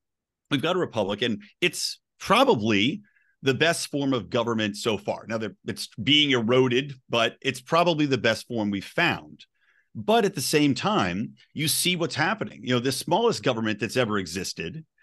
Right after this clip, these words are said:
which is what it was created as, has become the biggest government in the, in the world. Now, how does that happen? Well, slowly and surely, the boiling frog style, but government exists to create its own needs, it, it, to create its own problems. It exists to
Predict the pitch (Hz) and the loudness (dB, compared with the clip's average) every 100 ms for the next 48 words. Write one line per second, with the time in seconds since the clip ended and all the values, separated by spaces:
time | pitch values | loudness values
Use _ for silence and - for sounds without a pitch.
0 | - 117 123 113 120 104 95 - 127 190 | -6 -2 0 2 2 2 0 0 2 2
1 | 110 92 101 143 143 165 175 185 - - | 2 0 2 0 0 2 0 -2 -6 -6
2 | 190 240 226 330 277 127 - 95 85 76 | -2 0 2 2 0 -4 -4 -6 -6 -12
3 | - _ _ - 175 226 214 208 247 240 | -18 _ _ 0 2 4 4 2 0 2
4 | 302 359 - - - _ _ _ - 190 | 0 0 -4 -10 -20 _ _ _ -2 2
5 | 175 202 214 190 190 175 285 139 110 117 | 4 2 2 2 4 4 0 -4 -4 0
6 | 135 185 - 123 139 180 165 123 - 101 | 0 -2 -6 0 0 0 -2 -2 -2 -2
7 | 120 151 95 110 101 101 - 104 98 - | -2 -2 -2 0 0 -2 -2 0 0 -4
8 | 110 104 127 120 104 _ 139 156 180 156 | -4 -2 -2 -4 -4 _ -4 -2 -2 -4
9 | 101 139 131 - 135 123 - 117 131 147 | -2 -4 -4 -6 -6 -6 -6 0 2 2
10 | 120 - 123 120 117 101 120 139 170 120 | -2 -4 -2 0 0 0 0 -2 -4 -6
11 | - 113 117 - - 123 - 120 117 107 | -6 -4 -4 -4 -6 -4 -2 0 0 2
12 | 113 98 107 101 107 147 135 117 104 101 | 0 2 2 4 2 0 0 0 -2 -2
13 | 120 - 127 | -4 -2 -2